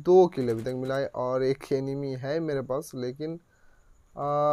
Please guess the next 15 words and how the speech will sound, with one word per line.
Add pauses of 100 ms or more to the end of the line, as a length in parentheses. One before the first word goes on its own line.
(240)
अरे
भाग
चुका
है।
कहाँ
भागा,
कहाँ
भागा?
शायद
नीचे
में
गया
है,
तो
हम